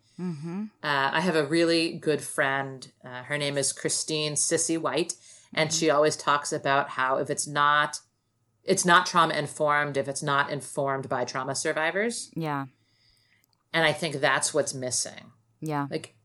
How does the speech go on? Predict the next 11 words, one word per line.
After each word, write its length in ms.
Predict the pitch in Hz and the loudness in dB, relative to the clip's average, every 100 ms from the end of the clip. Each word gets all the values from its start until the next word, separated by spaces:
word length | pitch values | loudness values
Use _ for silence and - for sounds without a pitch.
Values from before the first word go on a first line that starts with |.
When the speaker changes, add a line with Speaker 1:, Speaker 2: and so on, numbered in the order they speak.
| - 180 | -4 4
Speaker 2:
Medic-, 480 | 185 208 220 - | 8 8 6 -2
medical 520 | 196 185 202 233 220 208 | -2 4 4 4 4 4
appointments 440 | 196 180 170 151 | 4 0 0 -6
do 220 | - 170 | -4 -2
not 200 | 175 175 | 4 4
have 220 | - 151 - | 4 0 0
to 120 | 147 | -6
be 220 | 123 139 | -2 0
like 300 | 139 120 - | 0 -4 -8
this. 420 | 95 - - - - | -12 -10 -12 -12 -8
Speaker 1:
No. 460 | 160 147 139 131 | -6 -4 -4 -8